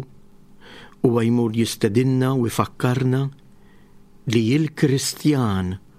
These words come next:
huwa tempju ħaj ta' Alla. Ersqu mela lejh. Li hu dik il-ġebla ħajja magħżula minn Alla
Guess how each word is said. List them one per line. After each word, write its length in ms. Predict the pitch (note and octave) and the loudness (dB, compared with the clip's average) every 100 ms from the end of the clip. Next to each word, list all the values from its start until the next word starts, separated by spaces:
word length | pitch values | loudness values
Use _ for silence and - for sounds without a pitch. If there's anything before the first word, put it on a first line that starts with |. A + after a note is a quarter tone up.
| - - - | -20 -20 -6
huwa 240 | B2 A2+ A2 | -2 0 0
tempju 680 | - B2 A#2+ - A2 G#2 G#2+ - - - | 0 0 -2 -4 -2 -2 -4 -12 -16 -6
ħaj 300 | A2+ G#2+ G#2 G2 | -2 0 0 -2
ta' 140 | A#2 - | -4 -2
Alla. 380 | G#2 F#2 D#2 - - - - - - - - - - - - - - - - - - - - - | -2 -2 -4 -10 -16 -20 -20 -20 -20 -20 -20 -20 -20 -20 -20 -20 -20 -20 -20 -20 -20 -20 -20 -4
Ersqu 480 | D3 C#3 A2 - - | -2 0 -2 -6 -4
mela 300 | G2 G2 F#2+ F#2+ | -2 -2 -2 -2
lejh. 360 | F#2 F2 - - - - - - - _ - - - - - - | -4 -6 -8 -16 -20 -20 -20 -20 -20 _ -20 -20 -20 -20 -20 -6
Li 180 | A#2+ C3+ | -2 2
hu 240 | D3+ D#3 D3 | 2 0 0
dik 300 | C#3 C#3 C#3+ | -2 0 -2
il-ġebla 560 | A#2+ C3+ C3+ B2+ C3+ A#2 | 0 -2 0 -2 -2 -2
ħajja 420 | C#3 A#2+ A2 G#2+ | -2 0 -2 0
magħżula 640 | A#2+ A#2+ A2 C3+ C3+ B2+ | 0 -2 -2 0 0 0
minn 240 | B2 A#2 B2 | 0 0 0
Alla 400 | A#2+ G#2+ G2+ | 0 -2 -2